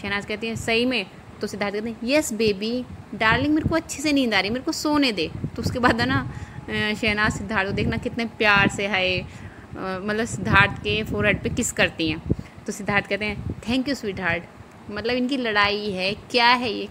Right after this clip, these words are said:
किस तरह की लड़ाई है, मेरे को कुछ समझ नहीं आता है, हंसी आती है बल्कि। यहाँ same शहनाज ने किया,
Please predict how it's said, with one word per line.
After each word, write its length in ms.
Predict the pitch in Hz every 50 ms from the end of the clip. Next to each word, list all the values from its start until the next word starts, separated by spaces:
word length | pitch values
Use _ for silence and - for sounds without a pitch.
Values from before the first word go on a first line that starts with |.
| - -
किस 220 | 262 226 - -
तरह 180 | 254 247 254 254
की 120 | 247 269
लड़ाई 280 | 247 247 247 247 247 247
है, 60 | 247
मेरे 180 | 247 240 233
को 80 | 240 254
कुछ 260 | 240 - - 277 262
समझ 360 | - - 254 233 220 208 214
नहीं 140 | 208 208 196
आता 220 | 190 175 165 185 202
है, 60 | 208
हंसी 300 | 214 233 226 - 240 220
आती 260 | 202 175 170 - 175
है 60 | 165
बल्कि। 340 | 156 160 156 156 - 165 165 - - - - - - - - - - - 185
यहाँ 300 | 175 180 196 185 208 214
same 260 | - - 220 220 226
शहनाज 400 | 214 - 220 214 202 202 214 214
ने 120 | 214 214
किया, 280 | 208 - 208 202 202